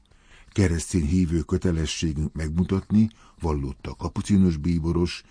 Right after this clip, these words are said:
mi rejlik a kiáltvány mögött vagy alatta, ami hasonlítható egy ősi láng lobbanásához, egy hirtelen vulkánkitöréshez, amely a világ kezdete óta soha nem aludt ki.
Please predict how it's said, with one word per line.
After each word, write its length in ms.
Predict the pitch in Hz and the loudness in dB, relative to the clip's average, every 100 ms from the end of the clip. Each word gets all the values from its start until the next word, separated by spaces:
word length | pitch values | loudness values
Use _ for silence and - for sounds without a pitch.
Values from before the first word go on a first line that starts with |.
| _ | _
mi 180 | 127 151 | 4 6
rejlik 440 | 117 69 73 87 | 6 2 0 0
a 100 | 90 | 0
kiáltvány 640 | 85 107 80 67 67 76 73 | 0 2 0 -2 -6 -4 -2
mögött 460 | 76 69 64 - - | -2 -2 -6 -8 -8
vagy 160 | 71 | -6
alatta, 640 | - 92 64 - - - - - | 0 0 -2 -10 -16 -16 -18 -8
ami 200 | 92 92 | 0 2
hasonlítható 1080 | 78 120 - 80 69 69 - 78 - 87 87 - | 2 0 2 0 0 -2 -4 -6 0 0 0 -4
egy 200 | 85 82 | -6 0
ősi 360 | 113 110 - 82 | 4 4 4 0
láng 380 | 80 73 73 65 | 0 0 -2 -2
lobbanásához, 920 | 67 62 73 78 78 - 76 78 85 76 - | -4 -4 -4 -2 -4 -2 -2 0 -2 -6 -8
egy 180 | 73 - | -8 2
hirtelen 640 | 123 120 - 67 65 69 | 2 2 0 -4 -2 -2
vulkánkitöréshez, 1200 | 87 104 101 90 90 92 90 82 80 - 82 80 76 - - - - | 0 2 2 0 0 0 2 2 0 -2 -4 -4 -6 -12 -20 -20 -4
amely 260 | 90 85 | 2 2
a 60 | 80 | 2
világ 400 | 110 143 87 65 | 4 4 2 -2
kezdete 580 | 90 80 69 73 76 73 | -2 -2 -4 -8 -4 -2
óta 440 | 85 90 98 92 - - | -2 0 0 0 -2 -20
soha 380 | - - 143 82 | -6 2 4 4
nem 200 | 69 67 | 0 -2
aludt 320 | 69 67 - | -4 -6 -10
ki. 220 | - 69 | -12 -12